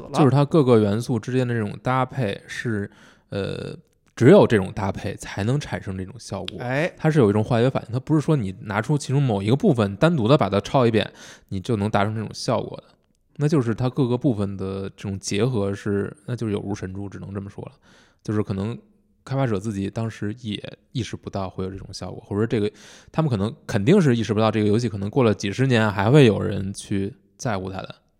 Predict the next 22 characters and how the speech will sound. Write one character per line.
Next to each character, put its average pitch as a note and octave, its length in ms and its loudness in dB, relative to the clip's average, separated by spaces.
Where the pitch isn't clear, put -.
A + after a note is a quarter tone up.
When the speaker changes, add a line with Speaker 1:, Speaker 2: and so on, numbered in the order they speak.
Speaker 2:
就 D3+ 100 0
是 A#2+ 80 4
我 G2 60 0
经 F#3+ 120 -2
常 F#3+ 140 2
能 G2+ 100 0
看 A2+ 160 -4
到 G2+ 80 0
这 G2+ 80 -2
种 G2+ 140 -4
开 A2 100 -10
发 G2+ 160 -2
者， - 280 -6
就 G#2 100 -8
是 G2+ 60 -4
他 B2+ 180 -2
可 - 120 -6
能 G#2+ 200 0
回 - 280 4
头 C#3 200 6
去 F#2+ 120 -4
看 - 220 -6